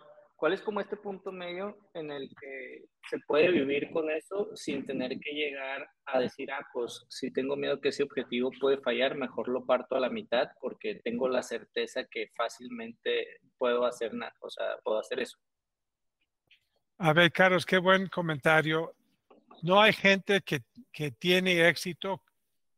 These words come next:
Speaker 2: que no se enfrenta a sus miedos. La diferencia entre la gente de éxito y la gente que se queda, ah, estancada es que la gente con éxito actúa a pesar del miedo.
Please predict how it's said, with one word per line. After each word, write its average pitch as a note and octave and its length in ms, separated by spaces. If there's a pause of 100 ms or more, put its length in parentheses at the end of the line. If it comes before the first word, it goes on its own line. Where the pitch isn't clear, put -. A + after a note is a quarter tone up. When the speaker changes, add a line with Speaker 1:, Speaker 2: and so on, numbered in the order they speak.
Speaker 2:
que D#3 160
no E3 200
se - 180
enfrenta D#3 440
a C#3+ 40
sus C3+ 260
miedos. D3 600 (680)
La D3 180
diferencia F#3+ 720
entre F3 260
la D3+ 120
gente F#3 400
de E3 160
éxito D3+ 420
y C3 40
la C3+ 120
gente F3 420
que C#3+ 180
se - 240
queda, E3 520 (580)
ah, C3+ 460 (180)
estancada E3+ 840 (520)
es D#3+ 160
que F3+ 140
la D#3+ 120
gente G3+ 360
con F3 220
éxito F#3+ 600
actúa F#3+ 760 (180)
a D#3+ 200 (120)
pesar E3 600
del E3 240
miedo. F3 440